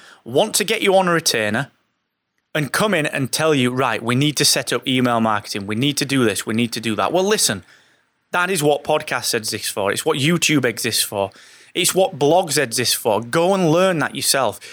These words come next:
If you're setting a new business up, why, why would you give the most important part of it, or at least one of the most important parts of it, to someone else?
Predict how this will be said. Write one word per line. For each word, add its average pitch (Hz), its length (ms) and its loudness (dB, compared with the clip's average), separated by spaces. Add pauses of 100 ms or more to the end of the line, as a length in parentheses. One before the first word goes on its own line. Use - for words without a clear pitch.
(140)
If 143 100 -6
you're - 60 -2
setting 226 340 2
a 202 40 4
new 190 180 2
business 147 400 0
up, 117 200 -2 (340)
why, 160 560 0 (280)
why 143 560 0 (540)
would 143 300 2
you 151 100 0
give 135 480 -2 (320)
the 143 60 -4
most 147 300 2
important 160 540 0
part 151 280 0
of 110 100 -4
it, - 20 2
or 123 140 2
at 170 40 2
least 226 280 2
one 196 160 4
of 160 80 -2
the 160 60 0
most 131 260 2
important 120 400 -2
parts 104 360 -4
of 104 60 -10
it, 104 160 -6 (160)
to - 140 0
someone 185 480 2
else? 214 460 0